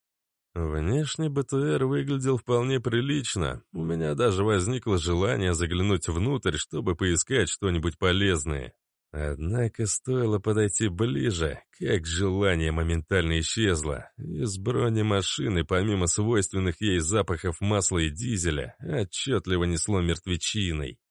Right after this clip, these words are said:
Интересно, что следов боя с неизвестным противником не было.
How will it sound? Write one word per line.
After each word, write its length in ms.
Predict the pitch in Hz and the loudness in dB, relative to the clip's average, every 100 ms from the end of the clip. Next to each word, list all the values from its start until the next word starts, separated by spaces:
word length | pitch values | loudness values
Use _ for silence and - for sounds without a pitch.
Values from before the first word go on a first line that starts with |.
| _ _ _ _ | _ _ _ _
Интересно, 960 | 78 78 76 - 90 101 123 120 - | -6 -4 -4 0 0 0 0 0 0
что 300 | 113 - 127 | -2 -2 -2
следов 560 | 107 120 113 117 113 95 | 0 0 0 2 0 0
боя 300 | 85 127 104 | 0 2 4
с 100 | - | 2
неизвестным 720 | 104 90 80 98 92 101 87 | 2 2 2 2 2 0 0
противником 840 | 90 87 - 104 92 85 92 95 | 0 0 0 0 0 0 0 2
не 160 | 104 117 | 2 2
было. 380 | 82 73 65 | 2 0 -2